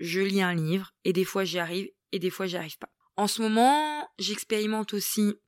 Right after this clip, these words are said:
mon centre plexus solaire, qui est le centre des émotions, et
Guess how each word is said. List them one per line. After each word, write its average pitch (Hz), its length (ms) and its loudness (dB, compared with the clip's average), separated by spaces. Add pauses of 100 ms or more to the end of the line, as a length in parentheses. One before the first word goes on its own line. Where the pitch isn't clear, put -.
(180)
mon 190 180 2
centre 214 560 0 (260)
plexus 202 360 -6
solaire, 180 500 0
qui - 160 -4
est 170 40 -2
le 165 80 -4
centre - 500 -4 (600)
des 170 320 -6
émotions, 180 480 0 (360)
et 247 320 10